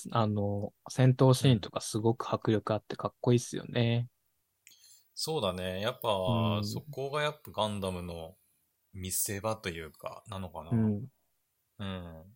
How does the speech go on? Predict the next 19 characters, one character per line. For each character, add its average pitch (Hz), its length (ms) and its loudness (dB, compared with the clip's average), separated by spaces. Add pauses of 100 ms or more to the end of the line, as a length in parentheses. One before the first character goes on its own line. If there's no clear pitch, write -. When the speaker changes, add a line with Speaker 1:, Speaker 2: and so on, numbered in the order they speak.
(280)
Speaker 2:
や 135 80 -14
っ - 20 -18
ぱ 143 80 -10
機 - 120 -6
体 160 220 -2
が 160 280 -2
こ 147 260 -4
う 143 100 -8
動 151 100 -4
い 101 100 -6
て 82 580 -8 (600)
戦 110 120 -8
っ 107 200 -10
て 107 120 -10
る 104 60 -8
シ - 180 -4
ー 87 320 -8
ン - 20 -14
は、 80 380 -6